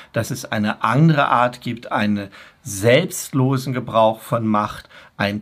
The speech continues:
Teilen von Macht oder auch einen guten Einsatz von Macht. Diese gute Macht wird offenbart in dem, was Ken Wilber Wachstumshierarchien nennt.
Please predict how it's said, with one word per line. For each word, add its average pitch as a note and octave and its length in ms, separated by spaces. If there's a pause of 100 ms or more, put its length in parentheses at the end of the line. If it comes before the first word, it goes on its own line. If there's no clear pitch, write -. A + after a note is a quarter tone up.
(100)
Teilen C#3+ 640
von C3 300
Macht A#2+ 420 (440)
oder B2+ 320
auch A2+ 140
einen A2+ 420
guten D3 380
Einsatz A2+ 720
von G2+ 240
Macht. - 520 (800)
Diese A#2+ 200
gute E3 360
Macht B2 560
wird B2 400
offenbart A2 760 (300)
in B2 160
dem, A#2+ 320
was A#2 260
Ken C#3 400
Wilber B2 520
Wachstumshierarchien G2+ 1700
nennt. F2+ 380